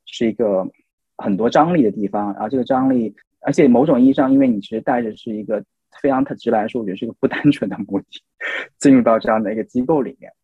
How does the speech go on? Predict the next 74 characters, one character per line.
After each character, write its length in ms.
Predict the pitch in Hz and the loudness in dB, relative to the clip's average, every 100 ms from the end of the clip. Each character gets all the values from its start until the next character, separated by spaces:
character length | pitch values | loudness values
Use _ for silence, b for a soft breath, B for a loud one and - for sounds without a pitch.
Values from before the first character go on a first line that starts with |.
| _ | _
然 140 | - 110 | -6 -2
后 180 | 135 123 | 0 2
但 200 | 139 135 | 2 2
是 80 | |
你 100 | 110 | -2
又 120 | 117 131 | -2 -2
得 180 | 98 82 | -4 -8
去 360 | - 113 98 B B - | -6 -6 -6 B B -2
扮 160 | 123 | -2
演 140 | 104 90 | -2 -6
一 40 | |
个 80 | 98 | -8
非 120 | 123 | -6
常 140 | 104 104 | -6 -2
单 160 | 123 | -2
纯 240 | 147 90 80 | -2 -6 -10
的 240 | 71 69 - | -14 -14 -16
角 180 | - - | -14 -14
色， 160 | - - | -8 -8
而 400 | - _ _ _ | -8 _ _ _
且 100 | - | -8
他 160 | 160 160 | -6 -4
们 120 | 170 | -4
也 100 | 113 | -4
没 100 | 226 | -4
有 100 | 98 | -6
食 220 | - 98 | -10 -14
堂， 320 | - 85 - | -12 -12 -12
就 120 | - 120 | -12 -10
是 120 | 117 | -4
你 180 | 117 139 | -2 0
也 140 | 101 | -2
不 140 | - - | -6 -6
存 200 | 107 104 | -4 -4
在 140 | 127 | -4
说， 160 | 120 - | -4 -2
哦， 100 | 123 | -4
我 120 | 110 | -2
能 180 | 98 107 | -6 -8
去 200 | - 143 | -2 0
一 100 | 131 | 0
个 340 | 131 120 110 101 | -2 -2 -2 -4
食 240 | - 113 | -10 -10
堂， 320 | - 104 85 - - 78 | -6 -6 -8 -14 -18 -12
每 200 | 107 95 | -10 -8
天 260 | - 110 | -6 -6
去 120 | 113 110 | -6 -8
吃 220 | - 127 | -6 -2
饭， 240 | 156 117 | 0 0
跟 220 | 101 107 | -2 -6
同 180 | 101 95 | -6 -6
事 120 | - | -6
套 180 | 113 113 | -4 -4
近 300 | - 156 107 | 0 0 0
乎， 260 | 95 85 - - 131 156 | -2 -10 -12 -4 -4 -2
因 60 | |
为 80 | 180 | -2
这 140 | 185 | 0
个 180 | 180 131 B _ | 2 2 B _
公 200 | - 190 | 2 4
路 120 | 190 139 | 4 2
局 340 | - 110 135 B B B _ - | 0 0 0 B B B _ -4
它 160 | 165 | 0
从 160 | 175 165 | 2 4
原 200 | 127 156 | 4 4
来 120 | 143 | 2
的 80 | 135 | 2
政 160 | 160 | 0
府 80 | 131 | -4
部 120 | 113 | -4
门 200 | 127 110 | -2 -2
搬 220 | 117 190 208 | 0 0 0
出 200 | - | -6
来 60 | 110 | -12